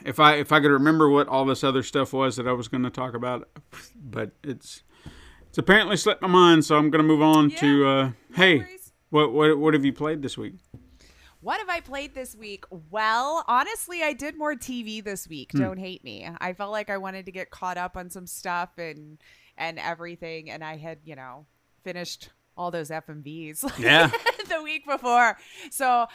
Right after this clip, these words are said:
Speaker 2: I kinda took a little chill week on playing a lot of games. I mean, I still played, like, some little stuff on, like, the Steam Deck and stuff when I'd go sit outside or whatever, but nothing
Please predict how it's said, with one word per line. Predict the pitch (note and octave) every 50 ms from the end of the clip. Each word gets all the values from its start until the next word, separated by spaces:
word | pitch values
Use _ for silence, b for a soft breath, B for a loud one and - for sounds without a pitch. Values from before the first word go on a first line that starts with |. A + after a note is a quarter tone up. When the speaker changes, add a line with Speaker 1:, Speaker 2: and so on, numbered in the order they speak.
| B B
Speaker 2:
I | - A#3
kinda | A#3+ B3 C#4 E4 G4 A4 A#4 G4+
took | - D4 C#4+
a | C4
little | A#3 A3 A#3 A3 G#3 F#3
chill | - - - - A#3+ A#3+ B3 B3+
week | A3+ A3+ G#3+ G3+ -
on | G3 F#3+ F#3
playing | F3 F#3+ G3+ F#3+ F#3 F3
a | F3
lot | F3 E3+ E3+ E3 D#3+
of | D#3 C#3+ D3+
games. | F3 F3 F3+ F3 E3 D#3 D#3 D#3+ D#3 D3+
I | F3+ F3
mean, | E3+ F3 F3
I | F3 F3+
still | F3 - G3+ F3
played, | - F#3 E3+ D#3+
like, | - D3+ D3 -
some | - D3+ C#3+
little | C#3+ C#3+ C#3+ D3 D3
stuff | - - D#3 C#3+ -
on, | D3+ C3+ C3+
like, | C3+ B2+ B2 -
the | C#3+
Steam | C#3+ - - C#3 B2+ B2 C3+
Deck | C3+ B2+ B2+ B2+ _ -
and | B2 B2+ B2
stuff | - - A#2+ A#2+ B2 -
when | A#2
I'd | B2 B2+ A#2+ _
go | _ - A#2+
sit | A#2 - - D3+ B2+
outside | B2+ B2+ - - - A#2+ B2 B2 A#2+ B2
or | C3+ C3
whatever, | C3 C3 C3+ C3 B2 C3+ C#3
but | B2+ C3+ C#3+
nothing | - D3 C#3 - C#3+ C3 C3 C3+